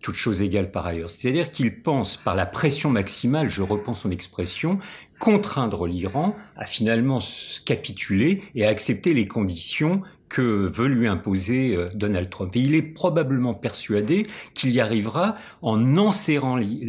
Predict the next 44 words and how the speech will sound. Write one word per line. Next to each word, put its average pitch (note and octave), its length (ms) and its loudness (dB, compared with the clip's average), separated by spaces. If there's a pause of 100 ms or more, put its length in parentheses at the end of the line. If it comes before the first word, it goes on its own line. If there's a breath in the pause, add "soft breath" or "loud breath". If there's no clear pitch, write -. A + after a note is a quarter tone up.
(160)
l'Iran G#2+ 400 0
sous E2+ 340 -6
un, F2+ 160 -2 (220 loud breath)
un F#2 80 -8
faisceau - 500 0
de G2 140 0
sanctions, D#3 600 0 (240 loud breath)
de A2+ 100 0
façon C3 480 0
à G2 380 0
affaiblir, B2 800 2 (320 loud breath)
euh, G2 200 -4
le G2 120 0
niveau G2+ 300 2
de F2+ 80 -2
vie G2+ 140 -4
des F#2 180 0
Iraniens, G#2+ 380 2
ce - 160 0
qui - 100 -4
est G2 60 4
d'ores G2 300 0
et F#2+ 60 2
déjà F2+ 260 0
le F#2 120 2
cas, C3+ 200 0
nous F#2 220 0
y F#2 60 0
reviendrons F#2+ 480 0
peut-être, B2 480 -2 (320 loud breath)
mais B2+ 340 4
aussi, F#3+ 520 2 (260 loud breath)
euh, G#2+ 300 2 (100)
susciter - 760 2
des A2+ 140 4
mouvements A2 540 2
de G2 120 0
contestation, B2 920 0
voire G2 220 0
de G2+ 100 0
révolte G#2+ 480 2
contre G2+ 380 -2
le F#2+ 100 2
régime, G2 480 2